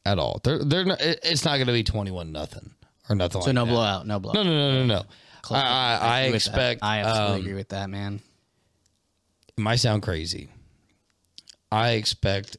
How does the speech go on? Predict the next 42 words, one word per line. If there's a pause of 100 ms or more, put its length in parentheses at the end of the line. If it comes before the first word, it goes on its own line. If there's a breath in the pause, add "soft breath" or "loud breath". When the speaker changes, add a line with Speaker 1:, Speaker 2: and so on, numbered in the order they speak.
(140)
Speaker 1:
a
fourth
quarter
comeback (260)
from
Aaron
Rodgers. (120)
I
do
expect
them
to
be
down
by
at
least
two
Speaker 2:
Oh.
Speaker 1:
scores
at
one
point. (880 loud breath)
And
I
think
they
just (280)
don't
close
it
out. (260)
But
the
problem
is
I
can't
figure
out
the
number